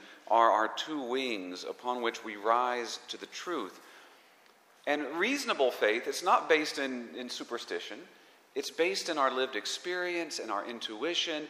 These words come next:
as well as our trust in the testimony of authorities. Our trust in the testimony of authorities. Just like Abraham had trust in that testimony that God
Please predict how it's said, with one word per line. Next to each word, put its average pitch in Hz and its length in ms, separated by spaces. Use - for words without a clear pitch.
as 143 200
well 190 280
as 143 100
our 131 160
trust - 560
in 139 120
the 135 80
testimony 131 880
of 131 160
authorities. 120 920
Our 120 160
trust - 520
in 135 80
the 135 80
testimony 131 840
of 117 300
authorities. 101 760
Just 131 200
like 139 180
Abraham 135 520
had 117 180
trust 156 440
in 131 80
that 117 200
testimony 127 540
that 110 200
God 113 300